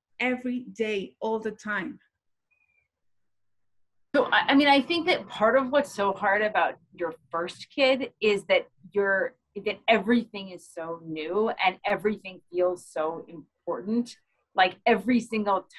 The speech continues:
Speaker 2: tiny decision, you know, what onesie should they wear? Should they wear pants and a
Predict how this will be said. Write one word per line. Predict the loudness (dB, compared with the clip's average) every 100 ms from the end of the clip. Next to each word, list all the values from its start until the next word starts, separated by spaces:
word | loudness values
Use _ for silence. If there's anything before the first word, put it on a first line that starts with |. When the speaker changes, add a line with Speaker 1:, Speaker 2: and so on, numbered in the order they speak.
| -14
Speaker 2:
tiny | -12 -12
decision, | -14 0 0 2 -2
you | -6
know, | -8 -8 2
what | 2 2 _ -2
onesie | 2 6 6 4 0 -10
should | -12 -6
they | -6 -2
wear? | 0 0 -2
Should | -8 -10
they | -10
wear | -4 -4 -4 _ -8
pants | -2 2 2 -2 -10 -20 _ _ _ _
and | 0
a | 0